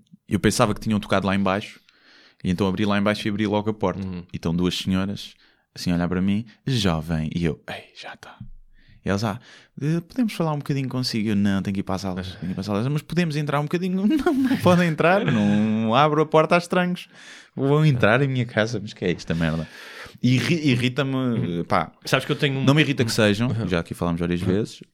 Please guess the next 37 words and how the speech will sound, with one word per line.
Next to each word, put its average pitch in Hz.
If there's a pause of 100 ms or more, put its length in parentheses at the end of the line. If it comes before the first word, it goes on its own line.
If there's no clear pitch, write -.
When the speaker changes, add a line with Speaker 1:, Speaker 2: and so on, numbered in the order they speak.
Speaker 1:
fé, 90
sim -
senhor. 95
Speaker 2:
Irrita-te 127
o -
pro-, 120
o 113
pro-, 127
Speaker 1:
mas 160
não 202
me 208
Speaker 2:
a 214
Speaker 1:
venham 214
Speaker 2:
evangelização, 208
Speaker 1:
meter 214
no 226
Speaker 2:
sim. 220
Speaker 1:
cu, 254
man, 190
nessa 117
merda. 226
Eu 170
não 220
vou 196
à 214
porta 117
das... 131
Imagina 196
o -
que -
é, 98
tu 120
vais 170
à 156
porta 110
destas 131
pessoas, 95